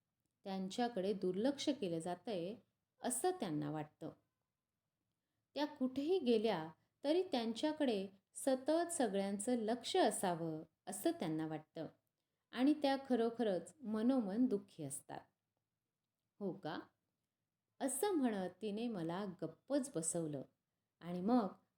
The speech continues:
प्रेक्षकांना विचारलं, "तुम्ही कधी पाहिली आहे का अशी स्त्री?" टाचणी पडली तरी ऐकू येईल अशी शांतता पसरली आणि अचानक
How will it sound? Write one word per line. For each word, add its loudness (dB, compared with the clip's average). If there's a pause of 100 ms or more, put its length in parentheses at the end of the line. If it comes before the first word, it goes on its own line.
प्रेक्षकांना 4
विचारलं, 0 (720)
"तुम्ही 2
कधी 2
पाहिली 0
आहे 4
का -6
अशी -4
स्त्री?" 0 (2250)
टाचणी 4
पडली 2
तरी 2
ऐकू -6
येईल -4 (320)
अशी 0
शांतता -4
पसरली -2 (440)
आणि -6 (200)
अचानक 2